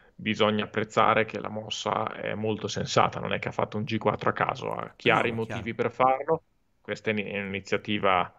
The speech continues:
Speaker 1: molto sensata. Non vorrei avere qualcuno sulla coscienza che fa G quattro così,
Speaker 2: <laughs>
Speaker 1: tanto per, eh,
Speaker 2: Certo.
Speaker 1: ha un motivo chiaro per farla, che sarebbe guadagnare tempo sull'alfiere, mettere in difficoltà l'alfiere campo chiaro.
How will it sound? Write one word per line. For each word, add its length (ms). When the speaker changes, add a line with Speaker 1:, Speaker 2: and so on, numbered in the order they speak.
Speaker 1:
molto 260
sensata. 460
Non 160
vorrei 220
avere 200
qualcuno 360
sulla 200
coscienza 540
che 100
fa 140
G 160
quattro 480
così, 340
Speaker 2:
<laughs> 1400
Speaker 1:
tanto 280
per, 280
eh, 420
Speaker 2:
Certo. 340
Speaker 1:
ha 140
un 80
motivo 760
chiaro 380
per 180
farla, 560
che 220
sarebbe 540
guadagnare 440
tempo 320
sull'alfiere, 640
mettere 320
in 80
difficoltà 560
l'alfiere 360
campo 280
chiaro. 540